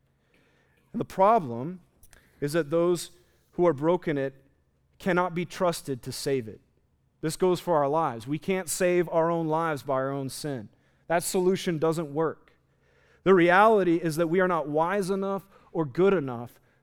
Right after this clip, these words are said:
to save our lives or to save the world around us. We need a Savior who is better and more powerful than us. And the Bible tells us that Savior is Jesus.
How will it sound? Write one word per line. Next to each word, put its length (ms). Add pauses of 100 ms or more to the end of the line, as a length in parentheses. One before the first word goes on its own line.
to 80
save 340
our 120
lives 360
or 60
to 80
save 320
the 80
world 260
around 340 (100)
us. 240 (420)
We 180
need 260
a 80
Savior 580
who 140
is 120
better 400
and 160
more 180
powerful 640
than 340
us. 400 (300)
And 80
the 60
Bible 320
tells 280
us 140
that 160
Savior 380
is 160
Jesus. 560